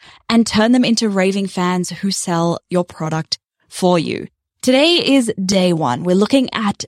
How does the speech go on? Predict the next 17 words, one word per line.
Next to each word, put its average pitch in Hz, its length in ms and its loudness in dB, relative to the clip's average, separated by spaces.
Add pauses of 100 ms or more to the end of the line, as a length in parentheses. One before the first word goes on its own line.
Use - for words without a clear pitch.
(140)
the 185 120 -4
problem 285 680 0
your 233 240 0
product 196 580 -6
is 180 360 -2
solving, 160 580 -6
because 220 540 2 (340)
the 214 220 4
most 247 320 4
successful 262 680 -4
digital 220 360 0
products 196 460 -4
I've 185 240 -6
seen 226 560 -2 (360)
solve 226 320 0
a 214 60 4
problem. 110 460 -6